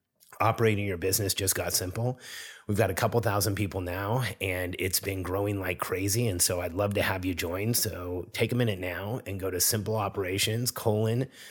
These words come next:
Operating Your Business Just Got Simple on Facebook. We'd love to have you as a member. And remember, not only can you create momentum from stillness, it may be the only way we create it long term.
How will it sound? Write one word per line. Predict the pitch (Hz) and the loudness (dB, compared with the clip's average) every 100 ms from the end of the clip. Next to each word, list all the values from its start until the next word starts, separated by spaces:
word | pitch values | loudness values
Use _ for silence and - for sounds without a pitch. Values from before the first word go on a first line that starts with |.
| - - | -18 0
Operating | 110 113 110 107 | 0 2 2 2
Your | 104 | 0
Business | 98 104 101 98 | 2 2 2 2
Just | 110 107 | 2 2
Got | 104 95 | 0 2
Simple | - 104 107 | 0 2 0
on | 104 92 87 | -2 -2 -4
Facebook. | - 101 - 117 - | -2 0 2 0 0
We'd | 92 90 | -4 -2
love | 98 98 | -2 0
to | 95 | -2
have | 95 95 | 0 0
you | |
as | 90 | -2
a | 87 | -2
member. | 90 95 113 127 135 - - - - | -4 -2 0 0 -4 -14 -18 -16 -4
And | 101 | -2
remember, | 98 104 98 85 80 - - - | 0 2 0 -2 -6 -8 -14 -8
not | 98 110 | -2 0
only | 117 113 | 2 2
can | 117 | 2
you | 110 104 | 2 0
create | - 110 123 - | 0 2 2 4
momentum | 127 117 110 113 120 113 | 4 4 2 2 0 2
from | 113 110 | 0 0
stillness, | - 120 82 78 - - - _ _ _ _ _ | 2 2 0 -6 -4 -2 -2 _ _ _ _ _
it | 117 92 | -2 0
may | 107 113 | 2 2
be | 80 - - - - | 2 -4 -10 -16 -4
the | 95 | -2
only | 87 104 104 | 0 0 0
way | 95 85 - 87 - | -2 -4 -6 -10 -12
we | 87 87 | -8 -6
create | - 87 87 | -4 -4 -4
it | - | -6
long | 85 80 | -8 -6
term. | - - 92 | -6 -6 -10